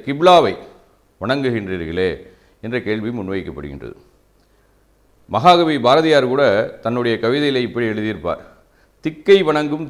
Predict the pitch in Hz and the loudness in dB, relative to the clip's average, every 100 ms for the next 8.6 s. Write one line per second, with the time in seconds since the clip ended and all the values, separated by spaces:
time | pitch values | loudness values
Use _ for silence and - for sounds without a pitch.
0 | - 143 147 143 120 107 107 95 113 92 | -8 -6 -4 -2 0 0 -2 -4 -4 -2
1 | 95 - 76 - 87 117 135 143 107 104 | -4 -4 -8 -6 0 0 0 -2 -4 -6
2 | 117 113 170 160 117 - - 85 117 131 | -6 0 0 2 -2 -4 -10 -6 -4 -4
3 | 104 107 98 87 92 90 80 78 101 69 | -6 -4 -4 -4 -6 -8 -8 -6 -6 -6
4 | 65 _ _ 82 90 73 - _ _ _ | -12 _ _ -8 -8 -12 -16 _ _ _
5 | _ 98 147 135 131 123 175 175 123 127 | _ 0 2 0 -4 0 2 2 2 0
6 | 131 127 120 113 104 98 95 135 175 - | 2 2 2 0 -6 -4 -2 -4 -6 -18
7 | _ _ - 113 123 113 107 127 117 123 | _ _ -6 -2 -2 -2 -4 -2 -2 -2
8 | 139 120 117 101 95 | 0 2 4 4 0